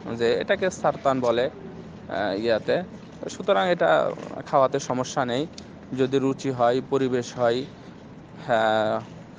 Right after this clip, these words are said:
তবে সব দিক বিবেচনা করে করতে হবে। যেমন সামাজিকভাবে অনেকে এটাকে অপছন্দ যদি করে,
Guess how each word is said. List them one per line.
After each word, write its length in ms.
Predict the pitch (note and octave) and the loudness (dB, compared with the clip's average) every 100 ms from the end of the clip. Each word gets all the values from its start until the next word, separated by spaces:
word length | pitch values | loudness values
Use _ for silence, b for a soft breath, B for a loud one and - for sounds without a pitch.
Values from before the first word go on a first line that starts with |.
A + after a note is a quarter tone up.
| - | -2
তবে 180 | B2 B2+ | 0 0
সব 260 | - C3+ | 0 -2
দিক 180 | C3+ C3 | 0 -2
বিবেচনা 460 | C3 B2+ A#2+ B2+ B2 | 0 0 0 -2 0
করে 460 | A#2+ A#2+ A#2+ A#2+ A#2+ | 0 2 4 4 0
করতে 220 | B2+ - B2+ | -6 -6 -2
হবে। 240 | A#2 A#2 A#2+ B B B B2 | 2 0 -2 B B B -2
যেমন 360 | B2+ B2+ B2 - - - - | 0 2 0 -4 -12 -16 -14
সামাজিকভাবে 720 | - C#3 C#3+ E3 D#3 D3+ C#3 | -4 0 2 0 -2 -2 2
অনেকে 420 | C3 B2 A#2 B2 | 2 0 0 0
এটাকে 280 | A#2 B2 A#2+ | 0 0 0
অপছন্দ 560 | A#2 A#2 A#2 B2+ B2 A#2+ | -2 -2 -6 -4 -2 -2
যদি 240 | A#2 A2+ G#2+ | -2 -4 0
করে, 300 | A2+ A#2+ | 4 4